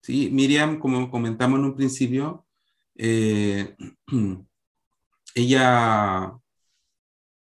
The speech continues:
comentó algo, ¿cierto? A, a Moisés por la mujer cusita o cuchita en hebreo, y, y por ahí también se suma, eh, lo habló con Aarón, ¿sí? De aquí se, se aprende de que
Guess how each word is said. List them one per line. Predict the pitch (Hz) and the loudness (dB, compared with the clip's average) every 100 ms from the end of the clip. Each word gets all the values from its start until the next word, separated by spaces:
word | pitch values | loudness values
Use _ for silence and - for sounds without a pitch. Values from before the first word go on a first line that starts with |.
| _ _ _ _ _ _ _ _ | _ _ _ _ _ _ _ _
comentó | - 131 123 113 160 175 | 0 2 2 0 2 4
algo, | 170 147 117 127 131 | 4 4 2 -2 -4
¿cierto? | - 127 127 131 127 123 - | -4 -4 -2 2 2 0 -2
A, | 117 110 110 107 107 | -4 -2 -2 -2 -2
a | |
Moisés | 110 107 - 131 135 | 0 -2 0 -2 0
por | 120 | -2
la | 117 | -2
mujer | 113 110 131 127 | -2 -2 -4 -6
cusita | - 104 - 151 135 | -6 -8 -6 -6 -4
o | 110 | -4
cuchita | 110 - 131 131 | -6 -4 -4 -2
en | |
hebreo, | 123 127 147 151 _ _ _ _ _ _ | -2 -2 -4 -8 _ _ _ _ _ _
y, | - 127 127 127 131 | -2 2 4 4 2
y | 127 | -2
por | - 131 | 0 2
ahí | 131 156 | 4 2
también | 160 139 156 156 | 2 2 0 0
se | 143 | -4
suma, | 127 156 147 139 - | -2 0 0 -2 -6
eh, | - - | -14 -6
lo | 127 | 2
habló | 123 131 147 | 4 6 4
con | 147 131 | 4 2
Aarón, | 147 180 120 104 _ _ _ | 2 2 0 -4 _ _ _
¿sí? | - 139 | -10 -6
De | 135 | -2
aquí | 123 139 | 0 -2
se, | 139 139 131 | 0 -2 -2
se | - 127 | -4 -2
aprende | 120 139 156 147 | 0 2 4 4
de | 135 | 2
que | 127 123 123 | 2 -2 -4